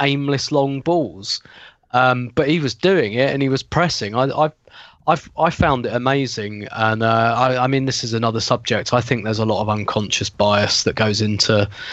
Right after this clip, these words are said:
into this sort of thing about, um, certain players as well. Um, but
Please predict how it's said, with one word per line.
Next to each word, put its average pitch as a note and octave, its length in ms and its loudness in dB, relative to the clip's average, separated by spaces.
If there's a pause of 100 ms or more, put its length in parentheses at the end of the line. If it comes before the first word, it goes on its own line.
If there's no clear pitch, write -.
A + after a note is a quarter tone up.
(300)
into B2+ 300 2
this A#2 180 2
sort A2 300 2
of - 40 -6
thing A2+ 240 4
about, A2 400 2
um, A2 300 0
certain G#2+ 420 0
players A2 420 0
as G#2+ 120 -4
well. A2 540 0
Um, A2 480 2
but - 280 0